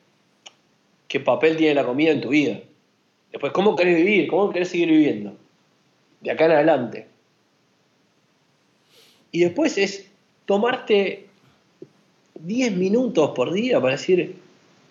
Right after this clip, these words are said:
"Me levanto el lunes a la mañana, ¿qué voy a comer a la noche? ¿Qué me falta?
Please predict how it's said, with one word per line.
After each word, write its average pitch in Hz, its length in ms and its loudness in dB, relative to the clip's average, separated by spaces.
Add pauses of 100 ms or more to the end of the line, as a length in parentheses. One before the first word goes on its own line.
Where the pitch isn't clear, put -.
(1300)
"Me 170 120 0
levanto 233 520 4
el 208 140 2
lunes 226 380 2
a 180 40 0
la 175 100 0
mañana, 131 520 0 (160)
¿qué - 120 0
voy 339 100 4
a 320 40 2
comer 139 300 2
a 110 40 0
la 107 100 0
noche? 101 360 -6 (2000)
¿Qué 254 140 2
me 294 100 4
falta? 123 640 0